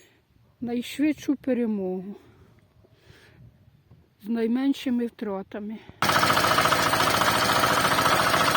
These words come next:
Трошки чоловік підмілив лапи.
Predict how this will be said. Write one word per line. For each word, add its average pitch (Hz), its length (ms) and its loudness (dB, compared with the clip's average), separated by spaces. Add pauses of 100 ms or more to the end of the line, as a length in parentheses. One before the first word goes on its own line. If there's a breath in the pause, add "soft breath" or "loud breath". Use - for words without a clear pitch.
(1400)
Трошки 359 560 6
чоловік 370 560 8
підмілив 349 800 12
лапи. 302 460 8